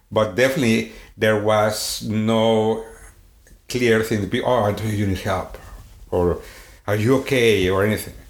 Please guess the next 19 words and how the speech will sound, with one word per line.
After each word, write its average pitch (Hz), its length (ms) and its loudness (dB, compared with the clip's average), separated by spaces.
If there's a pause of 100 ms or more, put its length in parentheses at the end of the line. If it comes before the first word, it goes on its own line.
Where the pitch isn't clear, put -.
(340)
But 135 520 -2 (600)
the, 117 280 2 (140)
the 107 200 0
thing 151 200 -2
that 131 140 4
I 127 40 2 (140)
have 101 120 -4
seen 113 680 -2 (1080)
for 101 220 -2
the 98 100 0
last 92 320 2
almost 98 400 -2
two 110 100 0
years 101 380 0
or 98 60 -2
twenty 95 240 -2
months 92 240 -2
or 90 80 -2
so, 90 400 0